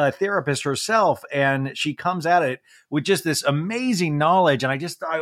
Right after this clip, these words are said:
I could have talked to her for, like, hours more. Um, and I, I can't wait to talk to her again. That's how much I really like this. So I think you're gonna like this conversation. If you don't, I loved it. So I'm glad I had the experience.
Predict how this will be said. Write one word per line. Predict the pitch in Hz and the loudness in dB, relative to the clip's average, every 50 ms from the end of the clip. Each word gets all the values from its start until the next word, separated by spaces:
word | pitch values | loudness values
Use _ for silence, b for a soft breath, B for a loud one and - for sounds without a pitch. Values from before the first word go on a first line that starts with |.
| 156 - | -2 -2
I | 160 | -2
could | 147 - - 226 | -2 -4 -4 -4
have | 226 - | -6 -4
talked | - - 185 190 185 | -4 -4 -4 -4 -4
to | 208 | -4
her | 208 190 | -6 -6
for, | - 196 | -6 -4
like, | 196 196 196 202 214 - _ - | -4 -4 -4 -6 -10 -18 _ -4
hours | - 202 220 254 262 254 240 226 196 143 | 0 2 4 4 4 4 4 4 2 0
more. | 170 190 202 220 233 233 208 151 139 139 139 b b b b b b b b - | -2 -2 0 0 2 2 2 2 0 0 -4 b b b b b b b b 0
Um, | 160 170 170 165 160 156 151 156 - - | 2 2 4 2 0 -2 -4 -8 -8 -6
and | 160 160 | -4 -2
I, | 151 147 147 135 143 | -2 -2 -2 -2 -2
I | 143 | -4
can't | 135 - - 196 185 | -2 -4 -4 -4 -2
wait | 175 175 170 165 | 0 0 -2 -2
to | 143 | -2
talk | 120 156 156 156 | 0 2 2 2
to | - 156 151 | 2 0 2
her | 139 131 127 | 2 4 2
again. | 120 110 113 139 135 131 120 117 | 2 2 0 0 2 2 0 0
That's | 120 120 123 143 - | 0 0 0 0 2
how | - 151 135 | 0 0 2
much | 131 131 131 131 127 - - | 2 0 0 -2 -2 -4 -4
I | 131 | -4
really | 123 120 113 120 123 120 123 117 113 113 B B B B B _ | -4 -4 -4 -4 -4 -2 -2 -2 -4 -4 B B B B B _
like | - 117 127 127 123 - | 0 2 4 4 4 2
this. | - 117 104 - | -2 -4 -4 -2
So | 120 120 | 0 0
I | 131 127 | 0 0
think | - - - 247 247 190 | -2 -4 -2 0 2 2
you're | - 185 143 | 4 4 4
gonna | 151 143 131 | 4 2 2
like | 123 123 120 - | 2 2 2 0
this | 127 113 - | -2 -4 -2
conversation. | - 123 113 110 113 - 120 113 110 - 117 113 120 | -2 -2 -2 -2 -2 -2 -2 -2 -2 -4 -4 -4 -6
If | 120 110 | -6 -6
you | 123 | -6
don't, | 117 107 180 175 160 143 - | -4 -2 -2 -2 -2 -2 -2
I | 135 143 151 151 | 0 2 2 2
loved | 131 117 113 123 135 156 165 160 147 117 107 | 2 -2 -6 -8 -6 -2 -2 -2 -2 -4 -8
it. | 113 113 - | -12 -10 -6
So | - 127 127 | -2 0 2
I'm | 127 135 135 | 2 2 0
glad | 127 131 127 123 | 0 0 0 2
I | 123 120 117 | 2 2 2
had | 117 117 104 | 2 0 -2
the | 107 104 | -6 -10
experience. | 95 - - 202 214 202 160 123 120 117 - | -10 -8 -4 0 0 0 0 0 -2 -6 -10